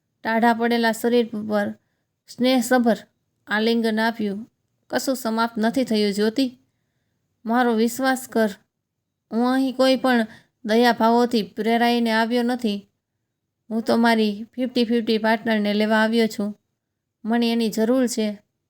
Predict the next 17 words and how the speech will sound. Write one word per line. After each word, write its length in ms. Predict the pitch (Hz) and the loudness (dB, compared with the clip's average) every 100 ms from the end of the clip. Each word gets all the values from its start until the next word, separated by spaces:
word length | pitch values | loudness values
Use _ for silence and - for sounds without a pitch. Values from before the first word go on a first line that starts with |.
| _ _ - | _ _ -6
મારી 360 | 220 233 226 214 | -2 0 0 0
રેસ્ટોરાંને 640 | 240 240 240 240 233 226 | -2 0 0 2 0 0
એની 140 | 220 208 | -2 -2
જરૂર 320 | 214 220 220 | -2 -2 -4
છે. 340 | - 202 208 _ _ _ _ _ _ - | -4 -6 -6 _ _ _ _ _ _ -6
એના 380 | 233 226 214 202 _ - | 0 0 0 -4 _ -6
મમ્મી 340 | 214 240 262 | -2 0 0
પપ્પાને 460 | 247 247 247 240 220 | 0 0 0 -2 -2
એની 160 | 208 190 | -4 -6
જરૂર 360 | 214 208 214 | -6 -4 -4
છે. 340 | 208 208 220 _ _ _ _ _ _ _ - | -6 -8 -10 _ _ _ _ _ _ _ -4
પ્રેમ 300 | 233 254 240 | -2 0 0
કદી 460 | 247 247 247 202 | 0 2 0 0
સમાપ્ત 420 | 202 233 240 240 240 | -4 -2 0 0 0
ન 200 | 220 247 | 2 2
થઈ 180 | 247 226 | 2 0
શકે. 500 | 220 208 208 214 | 0 -4 -4 -8